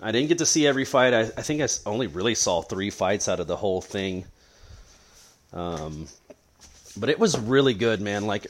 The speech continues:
uh, fight after fight after fight. Um, they were really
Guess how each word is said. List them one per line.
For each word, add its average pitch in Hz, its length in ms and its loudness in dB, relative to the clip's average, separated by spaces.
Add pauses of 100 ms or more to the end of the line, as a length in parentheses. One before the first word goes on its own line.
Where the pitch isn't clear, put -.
uh, 110 220 -8
fight 143 280 2
after 151 220 2
fight 120 240 4
after 110 240 0
fight. 95 480 0 (1300)
Um, 87 360 -6
they 95 140 -2
were 101 180 -2
really 95 640 -2